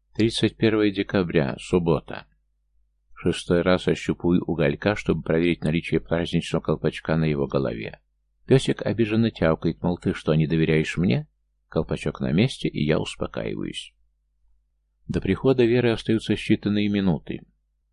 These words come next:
Так как повар из меня теперь никудышный, мы решили, что об ужине позаботится Вера. Моей же задачей, которую я сам себе поставил, было прибраться и нарядить Уголька, что я и сделал.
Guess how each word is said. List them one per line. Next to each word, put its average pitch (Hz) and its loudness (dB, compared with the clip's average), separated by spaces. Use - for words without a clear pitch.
Так - -4
как - -2
повар 160 2
из - -4
меня 131 0
теперь 117 0
никудышный, 120 0
мы 117 2
решили, 110 -2
что - -2
об 98 -4
ужине 117 2
позаботится 92 -2
Вера. 71 -2
Моей 98 2
же 87 -2
задачей, 90 0
которую 85 2
я 78 2
сам 85 0
себе 82 -2
поставил, 113 0
было 98 -2
прибраться 90 -2
и - -2
нарядить 87 -2
Уголька, 113 0
что - -4
я 78 2
и - -6
сделал. 80 -8